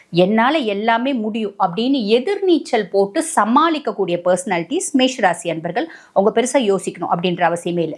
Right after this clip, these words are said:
சரிங்க, இவ்ளோ பிளஸ் இவங்களுக்கு சொன்னீங்க, இவங்களுக்கு ஏதாவது மைனஸ் இருக்கா அப்படின்னு கேட்டா, இருக்கே. என்ன அப்படின்னா, கொஞ்சம் முன்கோபிகள், ஈகோ. ஆஹ், நான் வந்து பெருசா யாருக்கும் விட்டு கொடுக்க மாட்டேன். அது ஒரு பிளஸ்ஸும் உண்டுங்க. அது வந்து ஒரு நல்ல கேரக்டர், அதை நம்ம பிளஸ்ஸாவும் பார்க்கலாம். ஈகோ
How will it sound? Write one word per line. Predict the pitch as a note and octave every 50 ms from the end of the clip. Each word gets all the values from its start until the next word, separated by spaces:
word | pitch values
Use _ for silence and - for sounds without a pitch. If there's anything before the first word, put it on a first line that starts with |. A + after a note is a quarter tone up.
| - -
சரிங்க, | - B3+ B3+ G#3+ F#3 G3 C#4 C#4+ - - - - -
இவ்ளோ | - G#3 A#3+ C4+ F4+ A4+ G#4+ -
பிளஸ் | C4 G#3+ - -
இவங்களுக்கு | E4+ D4+ A#3+ G3+ F3 F3+
சொன்னீங்க, | - - F#3 F3+ F3+ F3+ F#3
இவங்களுக்கு | F#3 F#3 F3+ F3 F3+ G3
ஏதாவது | F3+ G3 A3 C#4 C4+ C#4
மைனஸ் | G#3 F3 E3+ F3+ G#3+ A#3 A#3 A3+ - F3
இருக்கா | D#3+ D#3+ - - F3+ G#3+ G#3 - - -
அப்படின்னு | F3+ F3+ E3+ F#3 G3 G3+
கேட்டா, | G3 F3+ - A#3
இருக்கே. | A#3 G3+ A3+ A#3 A3+ - A3+ G#3+ G#3+ F3+ - _ _ - _ _
என்ன | - F#3+ F#3+ G#3 A3 G#3 F3 - -
அப்படின்னா, | - F3+ F3 F3 F3 E3+ G#3+
கொஞ்சம் | - G#3+ G3 F3 F#3 F3 E3
முன்கோபிகள், | F3+ G3 A3+ A#3+ - F#3+ F3 D3 D#3+ D3 - - - _ _ - - -
ஈகோ. | A3 B3+ E4 F4+ F4 - - - _ _ _ _ - - - - - - - - - -
ஆஹ், | - G3 G3 F3+ F3+ F3 F3+ F3 F3+ F3 E3 - -
நான் | A3 G3+ A3+ A#3 B3 C4+
வந்து | B3+ A#3+ A3+ C#4 C#4 C#4+ C#4 B3+ A3 G3+ F#3+ -
பெருசா | A#3 A3+ A3 -
யாருக்கும் | B3+ A#3+ G#3+ G3+ G3 - A3 F#3+
விட்டு | G3+ G3+ -
கொடுக்க | - G#3+ G3 - G#3+
மாட்டேன். | G#3 - A#3+ A#3+
அது | A#3 C4+
ஒரு | C#4 C#4 C#4 C#4+
பிளஸ்ஸும் | C#4+ C#4 C4+ - - - G4 E4+
உண்டுங்க. | B3 G3+ F3+ E3 D#3
அது | E3 F#3+ G3 F3 F3 F3+
வந்து | F3+ F3+ G3+ B3 C4 B3+ B3+ G#3+ F#3+ F3+ F3+
ஒரு | F#3 F#3+ F#3
நல்ல | F#3+ G3+ C4 E4 E4
கேரக்டர், | - A3+ F#3 F3 - - F3+ F3
அதை | F3+
நம்ம | F3+ F3+ F3
பிளஸ்ஸாவும் | - A#3 A3 - - C#4+ C#4+ C#4+ D4 C#4+
பார்க்கலாம். | C#4+ G3 F3 - A#3+ C#4 B3+
ஈகோ | C4+ E4 F4 E4+ F4 - -